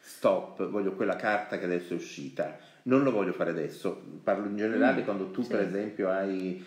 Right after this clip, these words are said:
Speaker 1: una persona con, con la quale stai facendo un consulto.
Speaker 2: Sì.
Speaker 1: Ehm, tu riesci a fare questa cosa anche a distanza? Per esempio, se questa sta al telefono con te
Speaker 2: Mm.
Speaker 1: e lei vuole una risposta sì o no, così
Speaker 2: Sì,
Speaker 1: come
Speaker 2: ma non
Speaker 1: fai
Speaker 2: è
Speaker 1: tu?
Speaker 2: lei che decide quando. Allora,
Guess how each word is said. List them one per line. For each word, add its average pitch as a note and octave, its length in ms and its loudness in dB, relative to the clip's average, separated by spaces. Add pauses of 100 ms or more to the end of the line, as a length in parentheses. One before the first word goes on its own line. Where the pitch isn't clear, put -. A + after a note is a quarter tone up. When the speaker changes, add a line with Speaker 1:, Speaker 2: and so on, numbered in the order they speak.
(120)
Speaker 1:
una F#2 140 -2
persona G#2 340 -2
con, F#2 460 -2
con F2+ 160 -2
la F2 100 2
quale G2 380 0 (240)
stai - 180 -2
facendo G#2+ 320 -2
un G2 80 -2
consulto. F2 840 -4
Speaker 2:
Sì. - 120 -20 (440)
Speaker 1:
Ehm, G2 1120 0
tu E3 120 8
riesci E3+ 400 4
a - 20 -6
fare G2 240 2
questa F#2+ 200 -6
cosa G2 220 2
anche F#2+ 180 -4
a - 20 0
distanza? G2 580 -2
Per G2+ 120 0
esempio, G2+ 280 -4
se G#2 80 -4
questa C3+ 240 -2
sta - 120 -2
al G2+ 100 0
telefono G2+ 420 -2
con F2+ 200 -4
te F#2+ 460 -2
Speaker 2:
Mm. G#3+ 180 -2
Speaker 1:
e A2+ 60 0
lei A2 180 2
vuole G#2 160 2
una G2 100 0
risposta G#2 720 0
sì G#2 200 -4
o G#2+ 100 4
no, F#2+ 520 -2
così - 240 -2
Speaker 2:
Sì, C4 140 0
Speaker 1:
come F#3+ 120 2
Speaker 2:
ma D#3+ 60 -2
non F#3 100 2
Speaker 1:
fai A#3+ 80 2
Speaker 2:
è - 20 2
Speaker 1:
tu? A#3 60 2
Speaker 2:
lei F3 180 2
che E3 120 -4
decide D#3 420 -4
quando. D3+ 320 -4
Allora, D3 360 -2